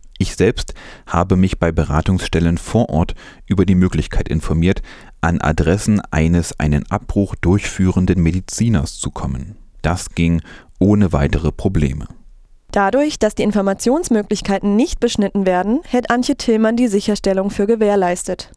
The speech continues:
Speaker 2: Persönlich räumt sie aber ein:
Speaker 1: Ich persönlich könnte mir vorstellen, dass an einer vertrauensvollen Stelle alle Mediziner veröffentlicht werden,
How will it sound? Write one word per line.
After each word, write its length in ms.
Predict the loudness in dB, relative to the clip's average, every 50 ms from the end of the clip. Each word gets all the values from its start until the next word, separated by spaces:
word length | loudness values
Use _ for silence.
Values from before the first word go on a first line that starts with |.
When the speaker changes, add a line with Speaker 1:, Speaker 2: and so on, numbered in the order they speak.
| _ -14 -2
Speaker 2:
Persönlich 680 | 0 0 2 4 2 2 4 4 2 2 2 -2 -2
räumt 220 | -2 -2 -2 -2 -2
sie 140 | -2 0 0
aber 200 | 0 0 0 0
ein: 320 | 0 0 0 0 0 -2 -4 -12 -20 -20 -20 -20 -20 -20 -4 -2
Speaker 1:
Ich 160 | -2 0 2
persönlich 640 | 2 2 4 4 4 4 4 4 4 4 2 2 0
könnte 240 | 0 0 0 2
mir 100 | 2 0
vorstellen, 640 | 2 2 2 2 2 2 0 0 2 2 2 2 2
dass 220 | 2 0 -2 -2 -2
an 140 | -4 -2
einer 240 | 0 0 0 0 0
vertrauensvollen 920 | 0 -2 -2 -2 -2 -4 0 2 2 2 2 0 -6 -8 -4 -2 -2 -2 -2
Stelle 400 | -2 -2 0 2 4 2 2 0 -2 -10 -18 -20 -20 -20 -6 -2
alle 280 | 0 2 4 4 4
Mediziner 640 | 4 2 2 2 0 -2 -2 -4 0 2 2 2 2
veröffentlicht 640 | 0 0 0 -2 0 0 -2 -2 -2 -4 -4 -2 -2
werden, 320 | 0 0 2 0 0 -2